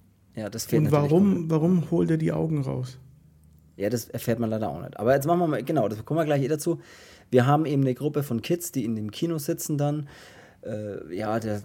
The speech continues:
Speaker 1: teilweise betrunken, die eine, die dann irgendwie noch eine Schnapsflasche leeren muss, bevor sie reingehen. Und, äh,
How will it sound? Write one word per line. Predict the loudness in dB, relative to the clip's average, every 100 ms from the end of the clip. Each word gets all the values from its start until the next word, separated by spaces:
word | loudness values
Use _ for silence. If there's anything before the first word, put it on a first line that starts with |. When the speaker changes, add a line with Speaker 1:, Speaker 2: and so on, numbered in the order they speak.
| -10
Speaker 1:
teilweise | -2 0 0 -2
betrunken, | -2 -4 0 4 4 4 0
die | 2
eine, | 2 0 0
die | -2 -2
dann | -2
irgendwie | -2 -2 -2
noch | -2
eine | -6
Schnapsflasche | -6 -6 -6 -4 -2 -2 -2
leeren | 0 0 0
muss, | 0 -4
bevor | -6 -4 -4
sie | -2
reingehen. | -4 -4 -4 -2 -4 -4
Und, | -6 -10 -10 -10 -12 -12
äh, | -12 -12